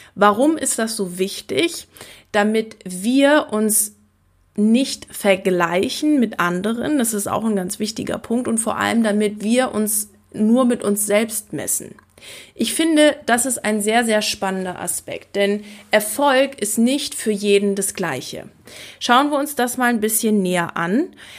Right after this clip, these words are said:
Ähm, und dabei möchte ich gerne auch auf meine eigene Erfolgsdefinition so ein bisschen eingehen. Eng verknüpft mit dem Wort Erfolg, finde ich, ist das Wort Ziel.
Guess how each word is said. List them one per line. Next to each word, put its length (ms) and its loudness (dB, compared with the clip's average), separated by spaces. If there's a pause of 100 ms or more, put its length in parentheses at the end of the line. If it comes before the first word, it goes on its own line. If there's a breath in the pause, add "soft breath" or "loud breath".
(280 loud breath)
Ähm, 720 2 (520)
und 320 -4
dabei 280 4
möchte 320 0
ich 140 -6
gerne 360 -2
auch 260 0
auf 160 -2
meine 340 2
eigene 480 2
Erfolgsdefinition 1300 -2
so 80 -8
ein 120 -8
bisschen 460 -8
eingehen. 560 -12 (460)
Eng 260 2
verknüpft 880 -2 (160)
mit 320 0
dem 320 0 (240)
Wort 400 0
Erfolg, 760 2
finde 400 0
ich, 520 -4
ist 220 -2
das 280 -4
Wort 380 0 (160)
Ziel. 540 0